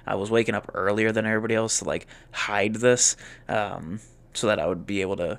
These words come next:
dry heave in the morning, uh, with nobody else awake. So I was getting even less sleep now. Uh, it was really, uh, destructive for myself. Um,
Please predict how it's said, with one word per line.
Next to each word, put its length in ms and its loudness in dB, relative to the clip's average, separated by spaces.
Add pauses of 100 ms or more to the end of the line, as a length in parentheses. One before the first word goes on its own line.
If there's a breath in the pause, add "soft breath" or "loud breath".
dry 240 2
heave 220 0
in 100 -6
the 40 -6
morning, 460 -2 (300 loud breath)
uh, 180 -6
with 200 -4
nobody 320 -2
else 160 -4
awake. 340 2
So 100 -2
I 80 -4
was 120 -4
getting 240 0
even 220 -6
less 220 4
sleep 400 6
now. 360 2 (300 loud breath)
Uh, 60 -6
it 80 -4
was 160 -4
really, 400 2
uh, 300 -2 (200)
destructive 600 2
for 140 -2
myself. 800 0 (380 loud breath)
Um, 520 -6